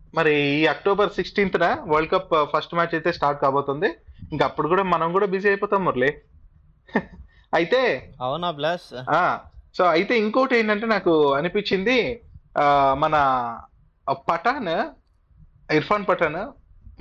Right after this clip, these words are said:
Speaker 1: ఏం చేశాడంటే ఒక వరల్డ్ కప్ ఆడబోయే ఒక టీంని తన వ్యూస్ ప్రకారం అనౌన్స్ చేశాడు మురళి. నాకు బాగా అనిపించింది మురళి. చెప్పమంటావా ఎవరెవరు?
Speaker 2: ఓకే, యా, తప్పకుండా.
Speaker 1: ఆ, ఇర్ఫాన్ పఠాన్ ప్రకారం జట్టులో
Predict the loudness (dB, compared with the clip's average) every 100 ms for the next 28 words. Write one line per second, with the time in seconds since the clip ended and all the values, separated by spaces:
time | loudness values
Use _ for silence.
0 | -6 0 2 4 2 2 0 0 0 2
1 | 2 2 2 -2 -8 -20 _ 0 2 2
2 | 0 0 0 0 -4 -2 -4 -4 -12 -6
3 | -6 -4 -2 -2 0 0 -2 -6 -18 -20
4 | -20 -20 -20 -20 -6 -2 0 2 4 2
5 | 0 -2 2 2 2 0 -4 -8 -6 -2
6 | 0 0 2 0 2 -2 -2 0 0 0
7 | 0 -2 0 -2 -2 -6 -8 -10 -8 -8
8 | -10 _ _ _ _ -10 -4 -2 -2 0
9 | 2 2 2 2 0 -6 -18 -20 -14 -8
10 | -6 -6 -6 -6 -6 -12 -20 _ _ _
11 | -8 -2 -2 -2 -6 -8 -6 -6 -6 -6
12 | -8 -10 -20 -2 2 4 2 2 -2 -2
13 | 0 0 0 0 2 0 -2 -12 -8 0
14 | 0 2 2 0